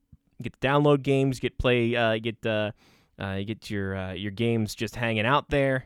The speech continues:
You get 'em all just on demand, ready to go. And you can catch other games, too. Catch other teams, uh, and in various leagues. Uh, Flow Hockey has, uh, college hockey. Uh, they've got minor league hockey.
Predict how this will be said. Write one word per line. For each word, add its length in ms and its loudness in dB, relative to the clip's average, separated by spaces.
You 100 -12
get 140 -2
'em 120 0
all 200 2
just 180 -8
on 220 0
demand, 560 2
ready 220 -2
to 80 -10
go. 400 2
And 160 0
you 80 0
can 240 2
catch 240 2
other 160 2
games, 280 2
too. 220 -12
Catch 160 4
other 160 4
teams, 500 0
uh, 200 0
and 140 4
in 160 0
various 560 6
leagues. 560 0
Uh, 380 2
Flow 380 4
Hockey 400 4
has, 420 2
uh, 300 2
college 380 4
hockey. 520 0
Uh, 160 -2
they've 160 -2
got 160 2
minor 300 2
league 200 0
hockey. 560 0